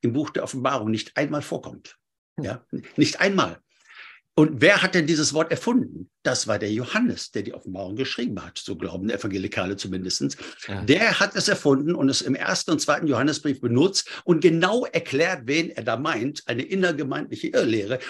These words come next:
Speaker 1: und keinen außergemeindlichen Weltherrscher.
Speaker 2: Mhm.
Speaker 1: Äh, das Wort kommt nicht vor. Und überhaupt, äh, die Offenbarung, das sind ja so, so Presets, so Presuppositions,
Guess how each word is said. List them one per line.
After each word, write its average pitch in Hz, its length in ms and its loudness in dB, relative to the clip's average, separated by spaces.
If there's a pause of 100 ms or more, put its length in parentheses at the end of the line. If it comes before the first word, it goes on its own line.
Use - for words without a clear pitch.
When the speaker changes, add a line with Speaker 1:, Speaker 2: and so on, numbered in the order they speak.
Speaker 1:
und 160 120 4
keinen 185 240 -2
außergemeindlichen 123 960 -2
Weltherrscher. - 640 -4 (340)
Speaker 2:
Mhm. 107 300 -6
Speaker 1:
Äh, 131 380 4 (260)
das 139 300 -2
Wort 156 260 -2
kommt - 340 -2
nicht 160 280 0
vor. - 400 -4 (260)
Und 123 80 -2
überhaupt, 135 400 0 (220)
äh, 127 160 -4
die 123 160 -2
Offenbarung, 139 800 -2
das - 180 -4
sind 160 120 -8
ja 143 100 0
so, 131 200 2
so 120 180 -4
Presets, - 760 -2
so 107 200 -2
Presuppositions, 147 1080 -4